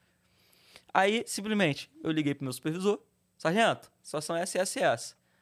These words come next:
Aí ele liga pro capitão, o capitão, "Ah, tá, bom." Entra em contato com o Q G e encerra a ocorrência por lá.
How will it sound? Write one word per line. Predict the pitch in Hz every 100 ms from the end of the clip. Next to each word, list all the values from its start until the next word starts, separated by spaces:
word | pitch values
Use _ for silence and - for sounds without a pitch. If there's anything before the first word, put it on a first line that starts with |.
| _
Aí | - 160
ele | 151
liga | 147
pro | 147
capitão, | 175 170 - 208 - _ _ _ _ _ _
o | -
capitão, | 156 156 - 170 185 _ _ _ _ -
"Ah, | 190 185
tá, | - 202 202
bom." | 202 190 190 _ _ -
Entra | 165 190
em |
contato | 175 170 160 156
com | -
o | 156
Q | 175 170
G | 151 208 339
e | 208
encerra | 226 - 202
a |
ocorrência | 220 214 214 208
por | 226 226
lá. | 214